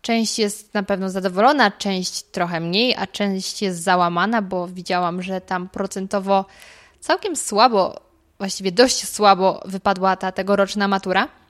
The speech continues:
No i tegoroczni maturzyści zastanawiają się, co dalej, czy iść na studia, czy może jednak nie iść, no ale wszyscy każą iść, no więc pójdę, ale w sumie bym nie chciał.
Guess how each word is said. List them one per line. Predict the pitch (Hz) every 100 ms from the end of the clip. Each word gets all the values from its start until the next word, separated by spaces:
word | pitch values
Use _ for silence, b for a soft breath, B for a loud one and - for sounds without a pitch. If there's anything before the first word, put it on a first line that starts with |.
| _ -
No | 311
i | 381 381 - _ _ _ -
tegoroczni | 277 254 277 320
maturzyści | 254 254 285 254
zastanawiają | 240 254 254 247 262 262
się, | - 262
co | - - 269
dalej, | 226 202 247 254 240 208 180 170 170 -
czy | -
iść | 220 214 -
na | 233
studia, | 220 - 285 247 220 160 160 -
czy | -
może | 190 202 226
jednak | 254 254 269 -
nie | 269 311 330 240 196
iść, | 196 -
no | 202
ale | 208
wszyscy | 208 247 - - 247 -
każą | 285 285 269 233
iść, | 226 220 196 -
no | 214
więc | 233 -
pójdę, | 294 302 254 233 214
ale | 214
w | 220
sumie | 269 277
bym | 269
nie | 294 277
chciał. | 240